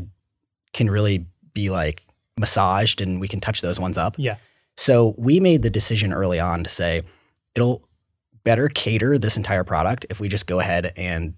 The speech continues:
Speaker 1: do black screen."
Speaker 2: Mm-hmm.
Speaker 1: And we, we had done this actually with a commercial I was on with my buddy, um, uh, Pat Hall. He shot a, a Patrick Mahomes commercial.
Speaker 2: Okay.
Speaker 1: And we didn't have a lot of time to shoot with,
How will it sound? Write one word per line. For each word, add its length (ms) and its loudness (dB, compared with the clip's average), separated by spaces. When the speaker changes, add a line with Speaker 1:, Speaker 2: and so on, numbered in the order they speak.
Speaker 1:
do 280 -6
black 260 -2
screen." 440 -10
Speaker 2:
Mm-hmm. 60 -2
Speaker 1:
And 200 0
we, 220 2
we 100 0
had 120 2
done 160 6
this 160 4
actually 340 0
with 160 0
a 60 -6
commercial 360 -2
I 60 2
was 140 -2
on 160 -2
with 120 -6
my 120 -4
buddy, 260 -4
um, 300 -6
uh, 200 -4
Pat 300 -2
Hall. 340 0
He 220 -4
shot 340 0
a, 180 -6
a 40 -10
Patrick 360 -6
Mahomes 560 -4
commercial. 460 -6
Speaker 2:
Okay. 180 -6
Speaker 1:
And 400 2
we 100 4
didn't 140 6
have 140 2
a 40 4
lot 160 6
of 60 2
time 460 0
to 60 -2
shoot 360 0
with, 360 -6